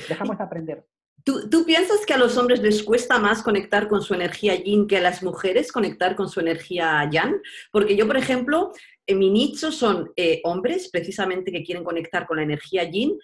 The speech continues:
Speaker 2: y mujeres que, que ya reconocen su energía yang. Y es que tengo muchísimas mujeres que me siguen. O sea, es impresionante. Y a los hombres todavía, incluso ayer viendo las métricas que teníamos de, de la primera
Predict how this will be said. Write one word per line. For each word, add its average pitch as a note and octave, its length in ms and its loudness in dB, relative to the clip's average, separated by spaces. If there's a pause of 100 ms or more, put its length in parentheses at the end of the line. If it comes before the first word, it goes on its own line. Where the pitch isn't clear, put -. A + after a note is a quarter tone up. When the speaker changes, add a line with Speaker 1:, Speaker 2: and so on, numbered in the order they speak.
(180)
Speaker 2:
y A3 140 2
mujeres A#3 840 2
que, F#3+ 240 0
que F3+ 180 0
ya G3+ 140 2
reconocen F#3 600 0
su D#3 100 -6
energía D#3 380 -2
yang. C#3+ 260 -2
Y A3+ 100 2
es A#3 120 0
que E4 100 -2
tengo D#4+ 240 -2
muchísimas C4+ 720 0
mujeres A3+ 400 -2
que A#3 140 -4
me E3 100 -2
siguen. F3 600 -6
O F3 40 -16
sea, F#3 140 -2
es G#3+ 140 -2
impresionante. A#3+ 840 0 (380)
Y F#3+ 100 0
a G#3 80 4
los G3+ 340 4
hombres D#4+ 440 -2
todavía, B3 440 0
incluso A#3 340 -2
ayer A#3 240 0
viendo D#4 260 -2
las A3 180 0
métricas A3 580 -2
que F#3+ 100 -4
teníamos G#3+ 560 -2
de, D#3+ 320 -2
de F3 100 0
la E3 140 0
primera G3 540 0